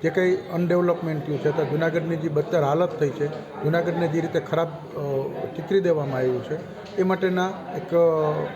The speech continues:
દરેકે પોતાની વેદના રજૂ કરી. આ તકે સરકાર પણ, કારણ કે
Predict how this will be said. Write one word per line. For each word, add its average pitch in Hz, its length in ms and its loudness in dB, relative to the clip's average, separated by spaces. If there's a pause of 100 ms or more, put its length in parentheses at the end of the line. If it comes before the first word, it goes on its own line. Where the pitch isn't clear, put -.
(300)
દરેકે 170 280 2
પોતાની 170 340 0
વેદના 151 320 2
રજૂ 175 240 2
કરી. 190 220 2 (1300)
આ 160 60 2
તકે 190 360 2
સરકાર 165 400 0
પણ, 175 200 -2
કારણ 170 160 0
કે 165 80 2